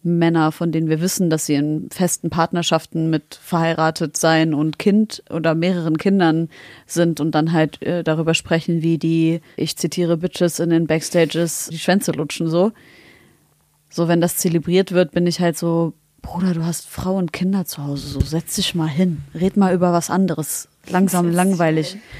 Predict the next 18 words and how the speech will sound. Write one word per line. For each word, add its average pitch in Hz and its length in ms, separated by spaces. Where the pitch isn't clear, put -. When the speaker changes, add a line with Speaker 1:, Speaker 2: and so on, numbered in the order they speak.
Speaker 2:
Ja, - 80
ich - 80
find's - 260
auch - 160
langweilig. 185 540
Ich - 60
Speaker 1:
Und, 208 120
Speaker 2:
find, 196 200
ja. 196 60
Speaker 1:
und 202 320
aber 190 380
dieses 180 240
zu 180 120
sagen 175 300
so, 170 220
ey, 196 420
ich - 180
bin 170 640